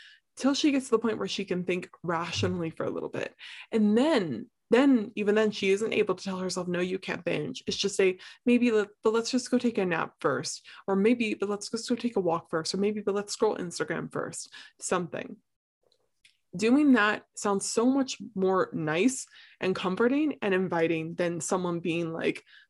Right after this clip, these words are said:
bursting through your door like the Kool-Aid Man and being like,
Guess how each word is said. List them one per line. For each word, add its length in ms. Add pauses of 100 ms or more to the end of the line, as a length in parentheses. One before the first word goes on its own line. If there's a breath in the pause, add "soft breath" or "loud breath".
bursting 440
through 120
your 100
door 200
like 180
the 60
Kool-Aid 360
Man 260
and 100
being 220
like, 240